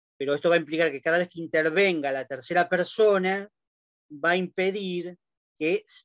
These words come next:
haya deixis, ¿sí? Puede haber referencia personal, pero no deixis.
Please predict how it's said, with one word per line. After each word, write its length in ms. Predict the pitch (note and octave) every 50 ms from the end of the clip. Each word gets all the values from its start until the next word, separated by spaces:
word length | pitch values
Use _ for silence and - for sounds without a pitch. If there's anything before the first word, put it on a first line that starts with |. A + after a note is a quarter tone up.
| _ -
haya 400 | E3 E3 E3 D3+ F3 F#3 G3 - C#3+
deixis, 640 | C3+ C#3 B2+ A#2 _ _ - _ C#4+ _ _ _ _ _ _ _ _ _ _ _ _ _ _ _ _ _ _ _ _ _ _ _
¿sí? 200 | A#2+ D#3 G#3+ _ _ _ _ _ -
Puede 180 | D#3 E3+ F#3
haber 200 | F#3 F#3+ G#3+ G3+
referencia 380 | F3 F3 - D3+ E3 D#3+ F3 D#3+
personal, 480 | F#3+ F#3 F#3 G3+ G#3 G3 G3 A3 A3+ _ _ _ _ _ _ _ _
pero 240 | - D#3+ D#3 D#3 D#3+
no 200 | D#3+ E3+ F3+ F3+
deixis. 600 | D#3 D3 B2+ A#2 _ _ _ _ D3 _ _ _